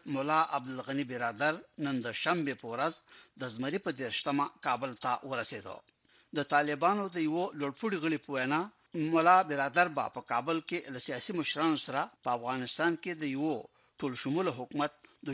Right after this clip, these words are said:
جوړولو په باب وغږیږي. خو د رویټرز خبري اژانس ریپورټ ورکوي چې د طالبانو مشرانو لا تر دې دمه په دې اړه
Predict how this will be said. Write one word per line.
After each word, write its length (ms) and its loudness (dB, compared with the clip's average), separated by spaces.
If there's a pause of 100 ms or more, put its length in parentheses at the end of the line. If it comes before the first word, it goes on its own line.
جوړولو 400 -2
په 40 -8
باب 240 0 (200)
وغږیږي. 580 -8 (800)
خو 200 -6
د 100 -12
رویټرز 520 2
خبري 360 0
اژانس 440 2
ریپورټ 380 0
ورکوي 400 -4 (420)
چې 80 -6
د 80 -4
طالبانو 600 0 (160)
مشرانو 440 0
لا 220 0
تر 260 -10
دې 160 0
دمه 240 2 (200)
په 80 -6
دې 100 0 (100)
اړه 140 2